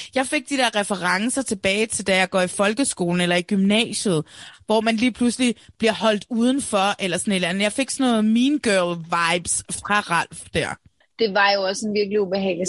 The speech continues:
Speaker 2: situation, og jeg havde virkelig ikke en sjov dag den dag, men det er også fordi, for eksempel, nu ved jeg godt, jeg går lidt tilbage, men for eksempel, da jeg var i dødskamp med Johannes, der slog vi Robinson-rekord.
Speaker 1: Mhm.
Speaker 2: Og jeg vidste jo godt, da jeg kom tilbage og sagde til de andre, "Nå, men nu har jeg tabt mod Johannes," så,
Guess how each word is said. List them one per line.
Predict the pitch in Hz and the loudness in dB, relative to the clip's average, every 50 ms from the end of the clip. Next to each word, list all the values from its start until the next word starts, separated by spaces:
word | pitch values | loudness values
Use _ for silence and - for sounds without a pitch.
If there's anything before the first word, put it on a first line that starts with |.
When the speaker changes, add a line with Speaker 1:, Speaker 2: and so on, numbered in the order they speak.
| - 208 | 0 0
Speaker 2:
situation, | 185 196 190 - - 226 214 185 190 208 208 - - 190 | 0 -2 -2 -2 -2 -4 -4 -2 -4 -4 -2 0 2 4
og | 190 190 185 170 - 185 | 4 4 4 2 0 -2
jeg | 180 | -2
havde | 180 175 202 202 202 220 214 240 | 0 2 2 2 2 2 2 0
virkelig | 226 220 220 214 | 0 0 0 -2
ikke | 214 208 233 | -2 -2 -6
en | 233 - - | -8 -4 -2
sjov | 262 240 208 - - | 0 0 0 0 0
dag | 240 233 226 220 | 0 0 0 -2
den | 226 226 226 220 | -4 -4 -2 0
dag, | 220 214 - - | 0 0 -2 -6
men | 220 214 | -6 -4
det | 214 214 | 0 2
er | 220 226 | 2 2
også | 233 - - - | 2 0 -4 -10
fordi, | 240 247 247 226 - _ | -8 -6 -6 -6 -6 _
for | - 233 220 | -2 -2 -2
eksempel, | - - - 294 302 254 294 - 294 277 262 226 _ _ _ _ _ _ _ - | -2 -2 0 2 2 0 0 -4 -6 -6 -6 -6 _ _ _ _ _ _ _ -2
nu | 226 | 0
ved | 233 226 214 | 2 2 2
jeg | 202 220 | 2 2
godt, | 214 202 220 | 2 2 0
jeg | 214 202 | 0 0
går | 208 208 | 0 -2
lidt | 214 - - | -2 -4 -4
tilbage, | - 214 196 208 226 233 | -2 0 0 2 0 0
men | 226 226 220 | -2 -2 -2
for | 240 214 | -2 -2
eksempel, | - - 220 233 233 | -2 -2 -2 0 2
da | 240 220 | 2 2
jeg | 202 202 190 | 4 2 2
var | 185 - - - 196 202 | 0 0 -2 -4 -4 -2
i | 202 190 180 - | -2 -2 -2 0
dødskamp | - 233 233 - - 233 190 202 | 0 0 0 0 -2 -2 -2 -2
med | 202 202 | 0 0
Johannes, | 220 240 277 277 254 269 262 - - - | 2 2 2 2 0 0 -4 -4 -2 -2
der | 214 | -2
slog | 208 - 233 220 208 | -2 0 -2 0 0
vi | 240 233 254 | 2 2 2
Robinson-rekord. | 285 339 359 339 - 247 208 196 175 180 190 - 208 190 170 175 180 - _ _ _ _ _ _ - - | 2 2 0 -2 -2 -2 -4 -2 -4 -8 -6 -2 0 0 0 0 -2 -4 _ _ _ _ _ _ -8 -2
Speaker 1:
Mhm. | 226 220 226 | 0 2 4
Speaker 2:
Og | 233 233 | 4 4
jeg | 247 247 240 | 4 2 0
vidste | 262 254 - - | -2 -2 -4 -6
jo | 247 - 233 | -4 0 0
godt, | 226 240 - _ | 0 0 0 _
da | 254 247 | -6 -6
jeg | 214 - | -6 -6
kom | 240 220 - | -8 -8 -8
tilbage | - - 226 226 233 240 226 - 214 | -4 0 2 4 4 4 4 2 2
og | 220 - | 2 2
sagde | 220 220 226 | 2 2 0
til | - - 202 | 0 -2 -2
de | 208 190 185 196 | 0 2 2 2
andre, | 196 196 233 233 233 - _ _ _ _ _ _ - | 2 2 2 0 0 -2 _ _ _ _ _ _ -2
"Nå, | 226 214 | -2 0
men | 214 214 233 | 0 2 2
nu | 254 247 | 4 4
har | 226 208 | 4 4
jeg | 190 - - | 2 0 0
tabt | 185 175 180 - _ _ - 202 | 0 0 0 -2 _ _ -10 -4
mod | 208 202 185 196 | -2 0 0 0
Johannes," | 196 180 190 170 143 160 185 180 - - - _ _ - - - | 0 2 0 0 0 -2 -6 -6 -6 -8 -8 _ _ -8 -4 0
så, | 247 233 | 2 4